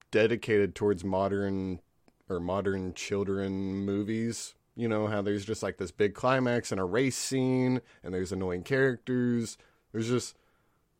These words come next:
they pivoted towards modern children movies, so I wouldn't doubt if this was a huge hit. Like, I don't doubt at all Scoob One being a hit. I just don't want this. I want a Scooby-Doo movie.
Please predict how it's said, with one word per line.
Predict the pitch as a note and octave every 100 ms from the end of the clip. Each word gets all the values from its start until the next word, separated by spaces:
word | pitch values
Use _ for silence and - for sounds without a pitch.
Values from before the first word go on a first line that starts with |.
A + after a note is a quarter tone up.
| -
they | A#2 B2
pivoted | D3+ D#3 C#3 A2+ -
towards | - A2 A#2 A2 F#2
modern | F#2+ F#2 G2 G#2 G2+ F#2+
children | - - G2 A2 A2+
movies, | A2+ A#2+ A#2+
so | - A2
I | G2+
wouldn't | D3 E3+ G#2 F#2
doubt | G#2+ D#3+ A2 -
if | F#2+ -
this | G2+
was | G2 F#2
a |
huge | F#2 F#2+ D#2
hit. | A#2 - _ _ _ _ -
Like, | F#2
I | A2
don't | C#3 A2+
doubt | G#2 G2+
at | F#2
all | G2 F2
Scoob | - F#2+
One | F#2+ F#2
being | E2+ F2 E2
a |
hit. | G2 F2+ - _ _ _ _ _ _ _ -
I | B2+ D3
just | A#2+ G2 -
don't | G#2+ F#2
want | A2 A#2 -
this. | F2+ - - _
I | G2
want | A2+ G2
a |
Scooby-Doo | - A#2 G#2+ A2 A2+
movie. | G#2+ G#2 E2